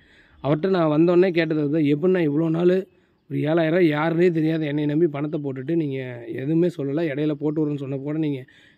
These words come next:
'இல்ல பரவாயில்ல' சொல்லிட்டீங்க. எப்படிண்ணா நம்புனீங்க?" அப்படின்னு. "எல்லாம் நம்பிக்கை தானா, நீங்க எவ்வளோ நாளா பண்ணி, இது பண்ணிட்டுருக்கீங்க,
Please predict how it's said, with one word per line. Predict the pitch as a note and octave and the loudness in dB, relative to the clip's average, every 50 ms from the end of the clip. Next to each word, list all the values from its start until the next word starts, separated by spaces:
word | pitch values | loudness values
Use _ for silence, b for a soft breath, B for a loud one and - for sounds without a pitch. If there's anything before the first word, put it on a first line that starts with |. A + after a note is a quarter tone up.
| b b - | b b -4
'இல்ல | D#3+ D#3 C3+ C#3 C3 | -4 -4 -2 -2 -2
பரவாயில்ல' | D3 D3+ D3+ D3+ C#3+ | -2 0 0 -2 -2
சொல்லிட்டீங்க. | - C#3+ D3 C#3 C#3+ C3+ C#3 D#3+ F3+ G3+ _ b b b b b b b b b b b _ - | -2 -4 -2 -2 -2 -2 -2 -2 -4 -6 _ b b b b b b b b b b b _ -2
எப்படிண்ணா | D#3 D3 E3+ F#3+ F#3 F3+ | -2 0 2 4 4 4
நம்புனீங்க?" | F3 D#3 C#3+ D#3+ E3+ E3 D#3 D3+ D3+ D3+ D#3 D3+ C#3 C3 A#2 - - _ _ - | 4 4 2 2 2 2 2 2 2 2 0 0 -2 -4 -8 -12 -16 _ _ -10
அப்படின்னு. | C#3 C3 C3+ B2+ B2+ C3+ D#3 D3 - _ _ _ _ _ _ _ _ | -6 -6 -4 -4 -4 -6 -8 -8 -10 _ _ _ _ _ _ _ _
"எல்லாம் | - B2+ B2+ C3+ D3+ | -10 -6 -4 -2 0
நம்பிக்கை | D#3 D3 C#3 C#3+ D3+ D3 C#3+ | 0 2 2 2 2 0 0
தானா, | C#3+ C#3+ C#3+ C#3+ C#3+ | -2 -2 -2 -2 -2
நீங்க | C3+ C3+ C3+ C3 | -2 -2 -2 -4
எவ்வளோ | B2 B2+ C3+ C#3 C#3 C#3 | -4 -4 -4 -2 -2 -2
நாளா | C#3 D3 D3+ D3 | -2 -2 -4 -4
பண்ணி, | C#3+ C#3 C3+ C#3 C#3 | -4 -6 -4 -4 -4
இது | C3+ C3+ C3 B2+ C3 C3+ C#3+ C3 | -4 -4 -4 -4 -4 -4 -6 -6
பண்ணிட்டுருக்கீங்க, | C3+ C3 B2+ A#2+ C3 B2 B2+ B2+ B2+ B2 A#2+ G2+ | -6 -8 -8 -6 -6 -6 -6 -6 -8 -8 -10 -14